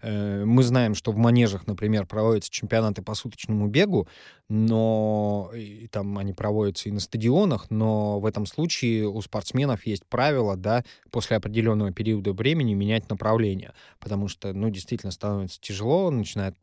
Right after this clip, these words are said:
кружиться голова, э, это большая физическая, в сочетании с большой физической нагрузкой, это, в общем, довольно сильное испытание для организма, поэтому спортсмены меняют направление движения. А в случае с манежами, ну, есть люди, которые бегают там, э, полумарафоны,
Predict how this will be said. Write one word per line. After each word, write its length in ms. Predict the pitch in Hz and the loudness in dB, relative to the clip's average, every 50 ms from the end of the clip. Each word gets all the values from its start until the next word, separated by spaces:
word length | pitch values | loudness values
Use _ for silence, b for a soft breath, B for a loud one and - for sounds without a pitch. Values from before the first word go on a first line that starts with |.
| - - | -20 -14
кружиться 380 | - 110 101 107 101 95 - - | -10 -8 -6 -6 -8 -8 -10 -10
голова, 640 | 98 101 98 101 110 123 147 175 185 175 170 165 151 B B B B B B B B | -6 -2 0 2 2 2 2 2 2 2 2 0 -2 B B B B B B B B
э, 200 | 104 101 95 95 | -8 -6 -6 -6
это 120 | 95 92 101 | -6 -4 -2
большая 340 | 104 104 101 - 107 101 | -2 -2 -2 -2 -4 -4
физическая, 720 | 90 - 107 95 98 107 101 - - - 101 98 95 85 90 | -4 -4 -8 -8 -6 -6 -8 -8 -8 -8 -8 -8 -6 -8 -10
в 80 | 90 - | -10 -10
сочетании 440 | - 107 - - - 110 104 101 95 | -10 -8 -6 -4 -2 -2 -2 -2 -4
с 120 | 87 - | -6 -8
большой 340 | - 107 104 101 - - 95 | -6 -6 -6 -4 -6 -8 -8
физической 440 | - - 101 98 95 - - - 101 | -8 -6 -6 -6 -6 -6 -8 -6 -6
нагрузкой, 580 | 101 98 95 104 123 156 185 175 - - 104 107 | -6 -4 -2 -2 -2 -2 -2 -4 -4 -2 -2 -2
это, 160 | 117 - 110 | -2 -2 -4
в 40 | 104 | -6
общем, 380 | 104 - - - 95 92 90 - - | -6 -8 -10 -8 -8 -8 -10 -8 -6
довольно 260 | - 101 107 107 104 | -2 -2 0 0 -2
сильное 320 | 98 - - 110 107 98 95 | -2 -4 -4 -2 -2 -2 -4
испытание 460 | 92 - - - - 98 95 92 90 | -6 -10 -10 -8 -6 -4 -4 -4 -6
для 160 | 87 90 92 | -6 -6 -6
организма, 500 | 92 92 98 110 127 170 196 175 139 101 | -4 -4 -2 0 0 0 0 0 -2 -4
поэтому 420 | 87 - 95 113 117 127 110 104 - | -2 -4 -4 -4 -4 -4 -6 -8 -6
спортсмены 420 | - - - - - 127 131 123 | -8 -8 -6 -2 0 0 2 2
меняют 400 | 107 101 101 107 110 110 104 - | 2 2 2 2 0 0 -2 -4
направление 520 | - 92 - - 98 101 107 113 107 104 98 | -6 -6 -4 -2 -2 0 0 0 0 0 -2
движения. 540 | 95 98 107 107 101 104 95 90 85 82 - | -2 -2 -2 0 0 -2 -2 -4 -6 -10 -10
А 200 | - 101 101 101 95 | -6 -6 -4 -4 -4
в 40 | - | -4
случае 400 | - - 143 131 - - 120 113 | -2 -2 -2 -2 -2 -4 -4 -4
с 240 | 104 - - - - | -4 -4 -6 -4 -2
манежами, 540 | 113 113 117 143 175 196 160 135 120 110 104 | 0 0 2 2 2 2 2 2 2 2 2
ну, 360 | 101 107 131 160 151 120 107 98 | 2 2 2 2 2 0 0 -2
есть 340 | 95 107 139 131 - - | 0 0 0 0 0 0
люди, 200 | 120 117 107 110 | -2 0 0 -2
которые 340 | 101 - 95 - 113 107 101 | -4 -4 -4 -4 -2 -2 -2
бегают 500 | 92 98 110 113 107 107 101 90 - - - | 2 2 2 2 2 0 -2 -2 -4 -8 -6
там, 260 | - 101 98 98 98 98 | -2 -2 0 0 0 0
э, 400 | 92 92 95 98 95 95 95 90 | -2 -2 -2 -2 -2 -2 -4 -2
полумарафоны, 880 | - - 120 113 101 90 98 90 90 - - - 123 147 175 190 190 | 2 2 2 2 2 0 -2 -4 -4 -4 -2 0 2 4 4 2 0